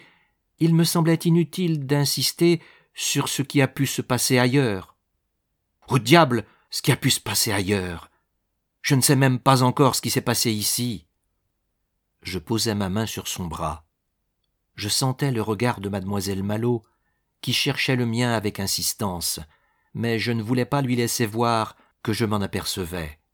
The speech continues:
Je dis à Réchamp, « Je vais vous laisser tous les deux maintenant,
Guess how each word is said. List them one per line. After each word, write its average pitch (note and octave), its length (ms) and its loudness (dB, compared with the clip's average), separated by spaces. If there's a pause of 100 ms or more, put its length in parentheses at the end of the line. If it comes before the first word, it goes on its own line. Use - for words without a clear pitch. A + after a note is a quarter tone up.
(540)
Je G#2+ 140 -4
dis F#2 260 -6
à D#2+ 60 -6
Réchamp, « D2 520 -12 (920)
Je G#2 300 0
vais D#3 160 4
vous C3+ 140 0
laisser B2 460 2
tous C3 120 -4
les A#2 140 0
deux G#2+ 200 0
maintenant, D#2+ 560 -6